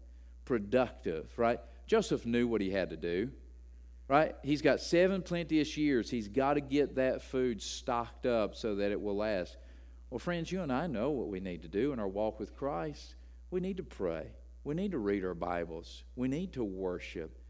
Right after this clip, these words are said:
And as we do, we will see the fruitfulness of Christ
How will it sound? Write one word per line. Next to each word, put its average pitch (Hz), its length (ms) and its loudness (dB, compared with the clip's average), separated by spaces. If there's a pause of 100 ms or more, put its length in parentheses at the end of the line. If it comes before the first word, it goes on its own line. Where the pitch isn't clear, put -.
(340)
And 98 100 -12
as 135 260 -4
we 135 200 2
do, 123 360 6
we 107 160 2
will 98 120 -2
see 127 380 0
the 104 140 -2
fruitfulness 127 720 -2
of 95 140 -8
Christ 107 400 0